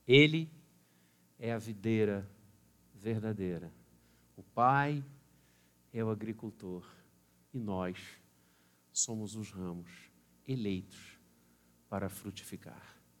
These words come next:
Que Deus nos multiplique nesse mundo que tanto precisa da presença dEle.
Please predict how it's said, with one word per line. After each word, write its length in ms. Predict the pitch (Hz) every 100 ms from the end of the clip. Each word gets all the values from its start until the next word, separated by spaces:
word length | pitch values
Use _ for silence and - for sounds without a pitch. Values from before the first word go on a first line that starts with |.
| _ _ _ _ _
Que 140 | -
Deus 580 | 95 98 104 95 - - -
nos 340 | 113 202 175
multiplique 880 | 143 165 196 190 - 113 - - - _ _ _ _ _ -
nesse 300 | 113 - 117
mundo 380 | 101 98 90 - - _ _ _ -
que 120 | -
tanto 500 | - - 120 139 143
precisa 680 | 143 147 - 110 92 95 95 - - _ _ _ -
da 100 | 92
presença 520 | 101 95 92 87 -
dEle. 320 | 78 - -